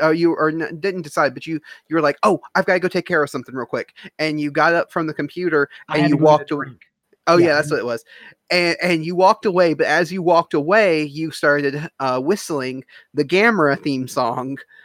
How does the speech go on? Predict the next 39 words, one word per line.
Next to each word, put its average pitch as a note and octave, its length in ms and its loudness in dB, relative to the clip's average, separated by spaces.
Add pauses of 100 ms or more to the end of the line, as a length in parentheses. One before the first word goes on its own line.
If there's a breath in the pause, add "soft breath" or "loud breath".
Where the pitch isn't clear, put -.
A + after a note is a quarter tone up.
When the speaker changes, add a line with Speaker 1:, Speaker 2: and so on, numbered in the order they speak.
(200 loud breath)
Speaker 1:
uh, D3 160 2
from C#3+ 240 -2
Gamera D3+ 340 2
versus C#3 380 -4
Guiron. B2+ 560 2 (400 loud breath)
Speaker 2:
<laughs> - 320 -10
Speaker 1:
And F3 460 2 (560 loud breath)
I F3+ 140 6
was F3+ 180 2
like, D#3 480 2 (300)
"Oh, E3 120 4
this E3+ 200 -2
is F3+ 100 -8
too F#3+ 180 -4
good C#3+ 300 2
not B2+ 240 -6
to C#3+ 60 -12
leave B2 260 -12
in." B2+ 220 -4
So D3+ 120 -4
I C3+ 120 0
quickly E3 380 -2
jumped C#3 260 0
in C#3+ 100 2
and C3+ 100 0
I C3 60 0
was B2+ 140 -2
like, B2+ 300 0
"Okay, D3+ 200 -2
listeners, B2 460 -6
uh, A#2+ 360 -2
h-, D3+ 180 -8
Michael's D3 640 -2
not C3+ 180 0
here, C#3+ 220 2
but, B2+ 260 -2
uh, B2 260 0
I'm D3 160 2
gonna D3 220 0